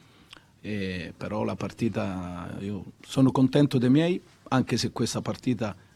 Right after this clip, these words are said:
le sconfitte ci devono aiutare, ci devono servire.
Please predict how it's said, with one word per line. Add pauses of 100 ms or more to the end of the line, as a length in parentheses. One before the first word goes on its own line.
(140)
le
sconfitte
ci
devono
aiutare, (140)
ci
devono
servire.